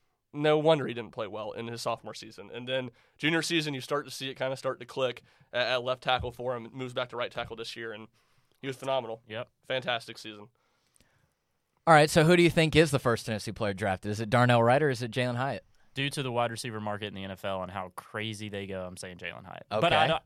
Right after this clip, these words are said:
Speaker 2: I agree with Ryan.
Speaker 3: Hey,
Speaker 2: I don't
Speaker 3: you,
Speaker 2: think it should be
Speaker 3: you'll
Speaker 2: Jalen
Speaker 3: be able
Speaker 2: Hyatt.
Speaker 3: to, you can change your pick later on. But a-, as
Speaker 2: But
Speaker 3: things stand right now, you feel like Jalen Hyatt.
Speaker 2: Yeah.
Speaker 3: Okay.
Speaker 2: Hyatt will be the first one taken.
Speaker 1: Yeah, I would probably agree with that. I mean, I, again, I'm not an expert, but just, you make a great point. It's like six receivers, it feels like, goes in the first round every,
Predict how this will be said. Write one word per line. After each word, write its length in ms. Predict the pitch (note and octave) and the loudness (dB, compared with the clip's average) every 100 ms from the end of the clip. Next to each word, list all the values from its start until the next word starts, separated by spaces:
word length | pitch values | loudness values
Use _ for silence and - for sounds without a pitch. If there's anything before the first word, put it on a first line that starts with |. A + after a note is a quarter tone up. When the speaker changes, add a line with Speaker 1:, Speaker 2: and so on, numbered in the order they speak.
| - | -2
Speaker 2:
I 160 | C#3+ D3+ | 0 0
agree 260 | A#2 A#2 G#2+ | -2 -6 -8
with 140 | F#2+ | 2
Ryan. 120 | G#2 | 8
Speaker 3:
Hey, 140 | C4 A#3 | 10 10
Speaker 2:
I 80 | |
don't 100 | - | 4
Speaker 3:
you, 40 | D4 | 4
Speaker 2:
think 140 | D#3 | 0
it 80 | A#2 | -2
should 160 | C3+ A2 | -4 2
be 60 | |
Speaker 3:
you'll 120 | D#4 E4+ | 4 8
Speaker 2:
Jalen 40 | |
Speaker 3:
be 100 | B3+ | 10
able 180 | A#3+ G#3+ | 10 10
Speaker 2:
Hyatt. 260 | F3+ D#3+ | 10 8
Speaker 3:
to, 60 | B3+ | 4
you 60 | D#4 | 2
can 160 | G#3+ | 2
change 220 | F3 E3+ | 4 4
your 100 | D3 | 2
pick 200 | C3+ C#3 | 4 4
later 240 | C3 C3 A#2+ | 4 2 2
on. 140 | G2+ | 2
But 120 | A#2 F3+ | 2 6
a-, 40 | A3 G#3 | 6 8
as 140 | A3 | 6
Speaker 2:
But 60 | - | 6
Speaker 3:
things 140 | A3+ | 2
stand 220 | G#3+ A3+ A3 | 4 6 8
right 140 | A3 | 8
now, 100 | F3 | 6
you 180 | F3 F#3+ | 6 2
feel 240 | - F#3+ | 4 8
like 140 | F3 D3+ | 8 8
Jalen 260 | C#3+ D3 B2+ | 6 4 2
Hyatt. 220 | G2 - - | -2 -4 -8
Speaker 2:
Yeah. 200 | D3 G2+ _ - | -6 -6 _ -8
Speaker 3:
Okay. 260 | A#2 - C#3+ | -4 4 6
Speaker 2:
Hyatt 220 | E3+ D3 | 6 0
will 140 | C#3+ | -4
be 100 | C3+ | -4
the 80 | A#2+ | -8
first 240 | A2+ G#2+ - | -10 -14 -14
one 80 | |
taken. 160 | - G#2 - | -20 -10 2
Speaker 1:
Yeah, 140 | D#3+ | 4
I 20 | |
would 100 | C#3+ | 2
probably 240 | - - - | -2 -14 -16
agree 160 | - | -14
with 120 | - | -12
that. 180 | - G#2+ - - | -8 -8 -6 2
I 80 | D3 | 6
mean, 180 | D3+ | 8
I, 120 | D#3+ D#3 - _ - - _ - | 6 4 -6 _ -20 -20 _ -4
again, 280 | D3 B2 A#2+ | -4 -2 0
I'm 180 | B2+ B2+ | 0 2
not 220 | B2+ B2 C3+ | 0 0 -2
an 140 | B2 | -2
expert, 400 | A#2 - B2+ G2 | -2 -4 -6 -6
but 100 | B2 | -8
just, 240 | B2 B2+ - _ _ | -8 -10 -12 _ _
you 120 | C#3 C#3 | -6 -2
make 140 | B2+ | -2
a 40 | A#2+ | -2
great 220 | A2+ A2+ | -8 -8
point. 280 | A2+ G#2 - _ _ _ _ - | -10 -12 -14 _ _ _ _ -12
It's 280 | B2+ - - | -10 -8 -8
like 140 | A#2 | -4
six 240 | - D#3 D3 | -2 0 0
receivers, 400 | - C3+ B2+ A#2+ | -2 -2 -4 -2
it 80 | |
feels 160 | C3+ C3 | 0 0
like, 120 | C3+ | 0
goes 180 | B2+ C3 | 0 -2
in 40 | |
the 60 | C3 | -4
first 240 | C#3 C3 | -4 -2
round 180 | C#3 B2+ | 0 0
every, 280 | C3 B2+ | 0 -2